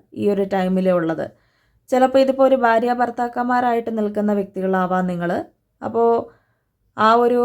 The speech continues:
ബന്ധത്തിൽ, ആം, എന്താ പറയുക, ചിലപ്പോൾ നിങ്ങൾ ഒന്നിച്ച് അവരുമായിട്ട് ഒരു,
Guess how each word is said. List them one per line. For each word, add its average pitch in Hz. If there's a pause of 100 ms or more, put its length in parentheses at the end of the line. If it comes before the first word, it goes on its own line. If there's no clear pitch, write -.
(280)
ബന്ധത്തിൽ, 208 (1700)
ആം, 180 (420)
എന്താ 190
പറയുക, 180 (540)
ചിലപ്പോൾ 220
നിങ്ങൾ 214
ഒന്നിച്ച് 220
അവരുമായിട്ട് 208 (920)
ഒരു, 285